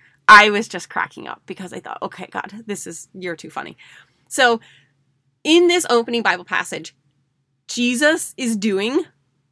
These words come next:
what I tell my clients to do. And we call this the one touch rule. So all Jesus had to do was touch the leper one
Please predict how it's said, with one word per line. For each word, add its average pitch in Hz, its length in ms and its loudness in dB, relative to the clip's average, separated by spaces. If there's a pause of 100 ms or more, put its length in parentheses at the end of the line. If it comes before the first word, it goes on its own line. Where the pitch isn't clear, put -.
(160)
what 160 400 -4
I 190 80 -2
tell 185 220 -4
my 180 100 -6
clients 156 380 -10
to 156 80 -20
do. - 220 -14 (360)
And 180 160 -6
we 240 140 -6
call 311 260 0
this 196 380 -8 (300)
the 202 240 0
one 175 500 -4 (180)
touch - 480 -8 (100)
rule. 156 420 -8 (280)
So - 260 -6
all 294 380 2
Jesus 330 360 -2
had 311 200 -4
to 320 80 -4
do 226 400 0 (280)
was 190 220 -6
touch - 360 -4
the 294 100 -4
leper 202 480 0 (120)
one 208 720 -2